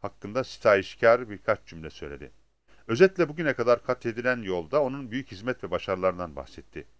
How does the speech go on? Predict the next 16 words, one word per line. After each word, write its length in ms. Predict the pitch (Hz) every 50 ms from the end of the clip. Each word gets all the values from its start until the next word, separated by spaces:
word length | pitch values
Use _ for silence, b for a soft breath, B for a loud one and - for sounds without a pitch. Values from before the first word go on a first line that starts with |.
| _ _ b b b b b b
Masanın 340 | - 120 - - 180 214 196
çevresinde 480 | - 190 180 180 170 - - 170 165
yer 140 | 160 175 190
alanlar 420 | 190 165 139 107 90 95 120 156
yine 260 | 151 120 139 151 135 123
de 120 | 123 113
bu 140 | 139 156 127
övgü 260 | 127 123 120 156 143
dolu 160 | 127 101 90
sözleri 480 | - - - 90 82 76 98 120 139 127
biraz 260 | 120 123 131 117 -
ihtiyatla 600 | - 107 - - - 135 123 - - - 90 -
karşılıyorlarmış 840 | - 95 92 87 - - 98 98 95 92 98 107 104 87 78 - -
gibi 200 | - 80 76 76
geldi 260 | 69 76 76 73 69
Kenan'a. 400 | - - 82 78 76 76 76 71